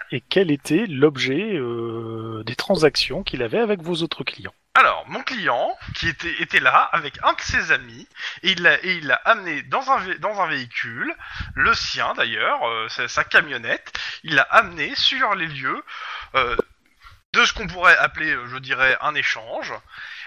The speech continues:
Speaker 2: et c'est tout ce qu'il sait. Il a juste rendu service à son ami en le déposant pour cet échange. Il n'en sait pas plus.
Speaker 1: Et donc, il est reparti au volant d'une autre voiture,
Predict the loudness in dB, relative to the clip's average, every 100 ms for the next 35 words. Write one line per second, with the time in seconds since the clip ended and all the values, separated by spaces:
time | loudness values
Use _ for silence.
0 | -2 2 2 0 _ -20 -20 -20 -20 -12
1 | -4 -2 -2 -2 -2 -4 -2 2 2 2
2 | -14 -12 2 4 4 0 -4 -6 -6 -8
3 | -6 -2 -2 -4 -4 -2 -4 0 0 0
4 | -2 -12 -4 -2 0 -4 -4 -4 -4 -4
5 | -4 -10 -2 0 2 0 -2 -8 -16 _
6 | _ -12 -4 -2 0 0 0 -2 -8 -10
7 | -14 _ _ _ _ -6 4 4 4 4
8 | 2 4 2 2 -2 -4 -4 -2 -2 2
9 | 4 4 4 0 -6 -14 -20 _ _ -20
10 | -16 -4 2 4 2 2 0 0 -4 0
11 | 2 0